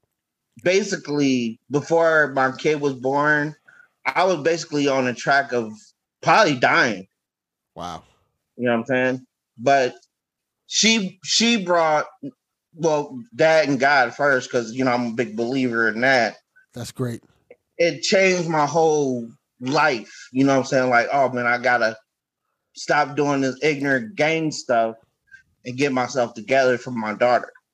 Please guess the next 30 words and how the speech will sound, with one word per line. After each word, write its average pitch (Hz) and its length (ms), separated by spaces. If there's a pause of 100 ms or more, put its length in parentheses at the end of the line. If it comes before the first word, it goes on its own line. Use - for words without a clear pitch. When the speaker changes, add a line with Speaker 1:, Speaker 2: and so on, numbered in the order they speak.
(800)
Speaker 2:
I 127 100
like 135 260
it, 131 100
man. 117 380
So 123 400 (1800)
what, 180 380
what's 202 280
it 185 80
like 175 260
for 170 100
you 147 420 (540)
knowing 151 400
the 143 80
problems 143 460
you 151 80
may 143 100
have 127 180
had 131 320
and 127 140
you 131 100
having 131 260
a 127 60
daughter 131 320
now 123 280
and 117 120
feeling 131 220
like, 120 180
"Yo, 123 120
I 113 160
gotta 123 220